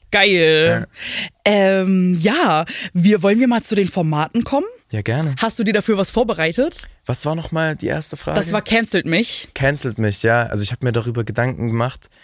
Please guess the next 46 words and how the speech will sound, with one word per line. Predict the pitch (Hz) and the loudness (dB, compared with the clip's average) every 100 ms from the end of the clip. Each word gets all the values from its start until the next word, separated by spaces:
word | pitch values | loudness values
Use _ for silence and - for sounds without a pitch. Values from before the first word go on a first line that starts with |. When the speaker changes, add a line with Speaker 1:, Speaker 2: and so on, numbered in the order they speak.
| - - _ _ - | -20 -20 _ _ -4
Speaker 2:
Ab-, | 107 - | -4 -4
und | 110 110 - - - _ _ - | -2 -2 -4 -14 -16 _ _ -12
ich | - - | -8 -2
glaube, | 120 117 | 0 0
das | 113 - | 0 -2
ist | 120 | 0
ein | 113 | 2
ganz | 113 113 | 0 -2
großer | - 113 113 | -6 -6 -6
Punkt | - 127 | -4 -4
bei | 127 | -4
mir. | 120 123 123 _ _ - - _ _ - | -2 -2 -4 _ _ -20 -20 _ _ -4
Cancelt | 127 131 120 107 | -2 -2 -4 -4
mich | 113 - | -4 -2
dafür, | 113 127 - 123 117 | 0 0 0 -4 -2
dass | 110 104 | -4 -6
ich | - | -4
ein | 113 107 104 - _ | -2 -2 -4 -8 _
Picky | - - 113 107 | -8 -4 -4 -4
Eater | 117 120 | -4 -4
bin. | 104 101 107 131 | -4 -4 -8 -12
Ich | 151 - | -16 -8
bin | 117 107 | -4 0
ganz, | 123 123 - | 0 0 -2
ganz | 117 - | -4 -4
vorsichtig, | - 123 117 - 110 113 | -2 -2 -2 -6 -6 -4
was | - | -2
Essen | 123 - 127 | -2 -2 -4
angeht. | 110 104 104 | -4 -4 -4
Also | 104 | -4
ich | 104 123 | -2 -2
esse | 127 127 - | 0 -2 0
alles, | 135 147 - | 2 2 0
was | 123 - | -4 -2
Mama | 123 127 123 | 0 0 0
mir | 117 | -2
so | 107 107 - | -2 -4 -2
aufgetischt | 117 123 - - 131 - | -2 -2 -6 -8 -6 -4
hat. | 135 196 | -2 0
Speaker 1:
<laughs> | 220 175 262 - 269 | 0 2 0 2 0
Okay. | 311 302 - 233 208 214 226 254 | 0 -2 -2 4 6 6 6 4
Speaker 2:
Und | 123 113 - | 0 -2 -2
darüber | 117 117 120 | 0 2 2
hinaus, | 120 117 120 123 - - | 2 2 2 0 -4 -6
keine | 120 113 110 | -4 0 0
Ahnung, | 113 107 104 | 0 0 -4